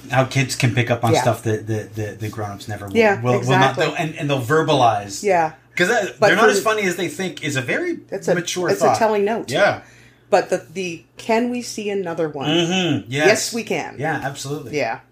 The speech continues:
Speaker 1: Absolutely.
Speaker 2: Not at the Elgin. <laughs>
Speaker 1: No, but you gotta get 'em in, you gotta get 'em
Speaker 2: Yeah.
Speaker 1: young, right?
Speaker 2: Yeah.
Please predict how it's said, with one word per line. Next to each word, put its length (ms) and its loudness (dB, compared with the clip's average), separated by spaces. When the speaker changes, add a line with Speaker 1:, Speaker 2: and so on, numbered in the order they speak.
Speaker 1:
Absolutely. 560 -10
Speaker 2:
Not 180 4
at 80 0
the 120 4
Elgin. 340 4
<laughs> 140 2
Speaker 1:
No, 80 -2
but 180 6
you 80 6
gotta 160 4
get 160 -2
'em 80 0
in, 240 -4
you 60 -12
gotta 180 0
get 120 0
'em 100 -2
Speaker 2:
Yeah. 240 0
Speaker 1:
young, 160 -4
right? 340 -6
Speaker 2:
Yeah. 240 0